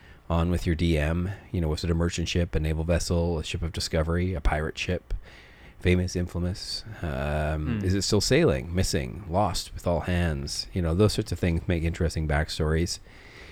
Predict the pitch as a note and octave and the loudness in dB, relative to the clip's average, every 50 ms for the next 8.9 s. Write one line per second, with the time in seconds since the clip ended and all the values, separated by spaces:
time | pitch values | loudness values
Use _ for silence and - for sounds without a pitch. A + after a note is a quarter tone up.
0 | - - - - - - - E2+ D#2 - - - - E2+ E2+ E2+ E2 D#2+ D#2 D2+ | -18 -18 -20 -20 -14 -4 -2 0 0 0 -2 -6 -2 0 2 4 4 4 2 0
1 | C#2+ - - - - - - F#2 E2 - - D#2+ - - F2 D#2+ D#2 D2 - - | -2 -4 -8 -12 -6 2 4 4 4 4 0 -2 0 2 2 2 2 0 -2 -2
2 | - E2+ D#2+ D#2 D2 D#2 - - D#2 D2 D2+ D2+ D#2 F2+ C#3 - - - - - | 0 2 2 2 2 0 -2 0 0 0 2 2 0 -2 -4 -6 -12 -18 -20 -20
3 | - - - - - - - - - D2 D#2+ D#2+ E2 D#2+ E2 E2 E2 E2 E2+ E2+ | -20 -20 -20 -18 -18 -18 -14 -8 -4 0 2 2 4 4 4 6 6 6 6 6
4 | E2 E2 E2 E2+ F#2 - - - - - - - - - - - - - - - | 4 4 2 0 -4 -6 -12 -20 -20 -20 -20 -20 -20 -20 -20 -20 -20 -20 -18 -10
5 | - - F#2 G2 F#2+ E2 A2+ G#2+ - - A2+ G2+ F#2+ F2 F2 E2+ E2+ E2 E2 D#2+ | -2 2 6 6 8 10 8 8 8 8 8 8 8 8 8 6 6 6 6 6
6 | D#2+ D#2+ D#2 D#2 - - - - - - - - - F2+ F2 E2+ - - G2 F#2+ | 6 6 4 2 0 -4 -12 -20 -20 -18 -12 -4 0 2 2 4 4 4 4 4
7 | F2+ F2+ F2 E2 - F2 E2 D#2 - - A2 A#2 A#2 G2 D2 - - - - - | 6 4 4 4 2 0 -2 -2 0 2 2 4 4 4 2 0 -2 -8 -8 -8
8 | - - - - F2 E2+ - - - E2 D#2+ D2+ D2 C#2+ C#2+ D2+ E2+ - | -10 -8 0 2 2 2 2 0 0 0 2 2 2 2 0 -2 -2 -4